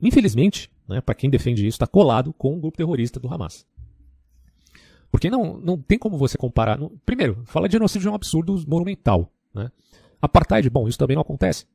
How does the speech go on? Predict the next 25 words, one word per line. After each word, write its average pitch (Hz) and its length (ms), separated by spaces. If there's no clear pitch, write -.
Porque, 127 340
realmente, 185 460
cara, - 260
se - 120
a - 20
gente 196 140
for 226 100
comparar, 123 540
é, 117 160
considerar 123 400
que, 123 220
que 127 100
a 113 40
Palestina 110 460
é 135 60
inimiga 143 360
de 107 80
Israel, 98 320
grupo - 160
terrorista, 101 440
é, 107 400
isto 196 180
não 247 120
implica, 190 440
e 131 300